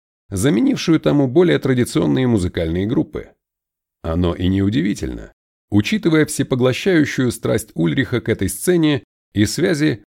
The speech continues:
которыми он успел обрасти. Ларс и с музыкантами Motorhead умудрился подружиться. Карнаренс по-прежнему часто виделся с Ларсом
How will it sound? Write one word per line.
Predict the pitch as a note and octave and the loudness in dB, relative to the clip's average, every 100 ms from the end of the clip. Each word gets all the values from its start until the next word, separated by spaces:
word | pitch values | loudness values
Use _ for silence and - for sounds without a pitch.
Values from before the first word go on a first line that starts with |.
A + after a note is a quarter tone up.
| _ | _
которыми | - F#3+ G#3+ E3 | -4 0 4 4
он | D3 C#3 | 4 4
успел | B2+ - C3 A2+ | 2 0 0 2
обрасти. | G#2 G#2 - - - - _ _ _ _ _ _ | 2 2 -2 -10 -14 -18 _ _ _ _ _ _
Ларс | E2+ A#2+ - - - _ _ | -2 0 0 -4 -10 _ _
и | C3 | -6
с | - | -2
музыкантами | D#3+ D3 G3+ E3+ D#3 D#3 | 0 0 -2 -2 0 0
Motorhead | D#3 D#3 - - A3+ - | 0 -2 -4 -4 -6 -4
умудрился | F2+ F2+ F2 E2 F#2+ | -4 0 0 -2 -4
подружиться. | - E2 D#2+ F2 - C2+ - _ _ _ _ _ _ _ _ _ _ | -6 -6 -4 -6 -6 -10 -12 _ _ _ _ _ _ _ _ _ _
Карнаренс | - E2 F2 G#2 G#2+ F#2 | -4 0 2 2 2 -2
по-прежнему | - G2+ - G3 C#3+ C#3+ | -2 -4 -2 0 2 2
часто | C3 C3+ A#2+ B2+ | 2 -2 0 -2
виделся | A#2+ G#2+ F#2+ G2 | 0 -2 -2 -4
с | - | -4
Ларсом | F3+ - - C#3 A2 | -4 -2 -2 -2 -2